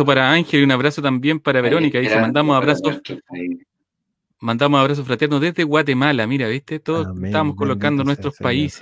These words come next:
Speaker 2: países. Gracias, Señor. Gracias, bendito Dios.
Speaker 1: Gracias, Señor.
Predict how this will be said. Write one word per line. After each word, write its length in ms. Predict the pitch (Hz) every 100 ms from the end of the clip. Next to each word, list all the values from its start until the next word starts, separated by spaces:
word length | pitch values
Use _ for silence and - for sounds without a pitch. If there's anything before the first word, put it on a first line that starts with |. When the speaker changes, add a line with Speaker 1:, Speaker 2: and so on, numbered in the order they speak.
| 117
Speaker 2:
países. 40 | _ _ _ _ _ _ _ _ -
Gracias, 440 | 123 139 - 127
Señor. 460 | - 107 104 101 98 _ _ _ _ _ _
Gracias, 260 | 110 110 107
bendito 340 | 104 98 95
Dios. 420 | 98 104 - - _ _ _ _ - - _ _ _ _ -
Speaker 1:
Gracias, 500 | 98 101 113 - 113
Señor. 920 | - - 104 95 113 127 131 131 117